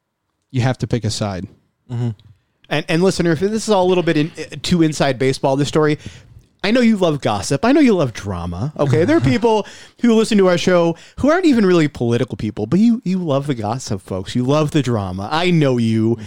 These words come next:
Speaker 3: And this is full of juicy gossip, drama. It's got it all, really. I mean,
Speaker 2: Yeah.
Speaker 3: aside from being an important story, just, you know, for the casual listener out there,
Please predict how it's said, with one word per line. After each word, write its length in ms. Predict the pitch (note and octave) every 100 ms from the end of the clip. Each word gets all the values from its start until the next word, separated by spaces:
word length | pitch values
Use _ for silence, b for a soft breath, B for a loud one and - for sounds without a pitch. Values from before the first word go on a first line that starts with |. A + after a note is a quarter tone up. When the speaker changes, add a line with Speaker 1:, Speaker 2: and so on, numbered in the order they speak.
| B B
Speaker 3:
And 100 | -
this 160 | G#3+ -
is 240 | A3 E3+ - B B
full 320 | - G3 G#3+
of 200 | G3+ D3+
juicy 480 | - D#3+ F#3 - F3+
gossip, 540 | C#3+ C#3+ C#3+ D#3 C#3+ - b b
drama. 680 | - G#2+ C3 C#3 C#3+ C#3 C3+ B B G3+
It's 100 | -
got 220 | D4+ D#3
it 60 |
all, 260 | C3+ G2 F2+
really. 320 | B2+ B2 F#2
I 60 | G#2+
mean, 140 | C3+
Speaker 2:
Yeah. 40 | C#3
Speaker 3:
aside 260 | G#3+ A3+
from 120 | G#3+ G3
being 180 | F#3
an 60 | F3+
important 320 | D#3 F3 D#3
story, 420 | - D#3+ B2 A2 - B B _ _
just, 320 | D#3 E3+ - -
you 80 |
know, 80 | D#3+
for 120 | C3+
the 60 | D3
casual 400 | D#3 D3 C#3+ A2
listener 300 | G2+ G2+ F#2+
out 140 | F#2+
there, 240 | - G2+